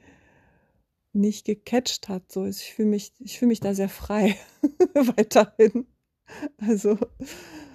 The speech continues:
äh, schön unreligiös sozusagen weiterhin.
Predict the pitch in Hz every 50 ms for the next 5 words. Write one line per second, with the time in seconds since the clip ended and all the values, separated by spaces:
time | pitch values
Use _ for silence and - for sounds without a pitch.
0 | 262 254 - _ - - 202 202 208 196 - - 214 202 202 202 - 202 202 202
1 | 208 202 196 185 185 190 185 190 202 180 185 220 208 - - 214 208 208 - -
2 | 233 220 196 - - - - 196 202 202 208 202 220 190 196 196 - 214 214 196
3 | 196 196 208 226